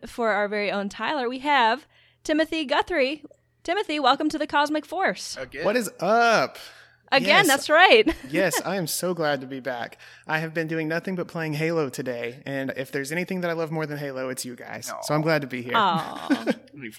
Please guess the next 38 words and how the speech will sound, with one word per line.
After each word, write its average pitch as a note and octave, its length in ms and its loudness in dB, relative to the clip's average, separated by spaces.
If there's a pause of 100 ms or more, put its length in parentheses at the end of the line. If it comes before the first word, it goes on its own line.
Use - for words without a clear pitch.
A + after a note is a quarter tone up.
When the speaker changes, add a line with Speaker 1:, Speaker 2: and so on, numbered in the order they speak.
Speaker 2:
proved D3+ 160 -4
Speaker 1:
That's D4 120 4
Speaker 2:
it. - 80 -2
Speaker 1:
pretty, A4+ 260 6
that's C#4+ 180 2
pretty G4+ 200 2
high F4+ 160 10
praise, B3 420 6
I G3+ 80 4
have G3 140 2
to G#3 80 -8
say. F3+ 440 0
I G3+ 100 0
mean, G3 360 0
Speaker 3:
Mm-hmm. G3 340 -2
Speaker 1:
you A3 100 -4
Speaker 3:
And E3 100 2
Speaker 1:
know, F3+ 60 8
Speaker 3:
I G#3 40 8
love G#3 240 4
Speaker 1:
I A3 60 -4
Speaker 3:
me G3+ 100 4
some E3+ 220 0
Halo, D3+ 460 2
so, C3+ 360 -2
I C3+ 60 -2
mean, C#3+ 180 -4
y'all B3 120 4
Speaker 1:
Yeah. G#3 200 6
Speaker 3:
just E3 340 0
got D#3+ 200 0
the C3+ 120 -2
edge. B2 480 -6
<laughs> C#3+ 40 -4 (800)
Speaker 1:
Awesome. A3+ 600 2
Very, A#3 260 2
very A3 240 0
good. G#3 320 -4